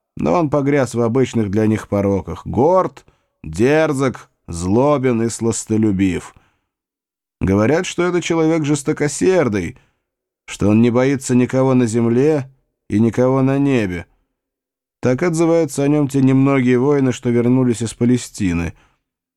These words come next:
А, впрочем, он переночует у меня только одну ночь. Ничего, милости просим и его. Освальд, начни бочку самого старого вина, подай к столу лучшего мёду, самого крепкого эля, самого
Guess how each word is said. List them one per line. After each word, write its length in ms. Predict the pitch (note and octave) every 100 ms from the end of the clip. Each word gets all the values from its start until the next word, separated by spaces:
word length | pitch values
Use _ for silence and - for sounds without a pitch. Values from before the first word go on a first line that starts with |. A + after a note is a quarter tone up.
| _ _ _ _ -
А, 120 | D#3
впрочем, 460 | - G3+ G3+ F3+
он 120 | F3 D3
переночует 580 | D3 D3+ D3 D#3+ D3+ C3+
у 20 |
меня 220 | C3 B2+
только 300 | B2+ A2+ A#2+
одну 220 | A2 A2+
ночь. 300 | G#2+ F#2+ E2+
Ничего, 680 | - C3+ D3 C#3+ C#3+ A2+ F2 - _ _ _ _ -
милости 460 | B2 B2+ - A2
просим 500 | F#2+ A2+ G#2+ - G2
и 60 | G2
его. 380 | F#2 E2 E2 - _ _ _ -
Освальд, 580 | C#3 D#3+ C#3 A2+ F2 - _ _ _ _ _
начни 460 | A2+ C#3 C#3+ D#3+ D#3+
бочку 380 | D3+ D#3+ - C#3+
самого 400 | D3 D3+ C#3 C3
старого 400 | - D3 C3+ C3
вина, 480 | B2 A2 G#2 G2 - _ _ _
подай 280 | A#2 B2+ D#3
к 40 | -
столу 300 | - C#3 D3+
лучшего 420 | E3 F3 - D3+
мёду, 360 | C3+ C#3+ C3+ B2+
самого 440 | - E3+ F3+ D#3
крепкого 500 | C#3+ D#3+ D#3 - C#3
эля, 300 | C#3 E3+ D#3
самого 680 | B2+ - E3 E3 D#3 C#3 G#2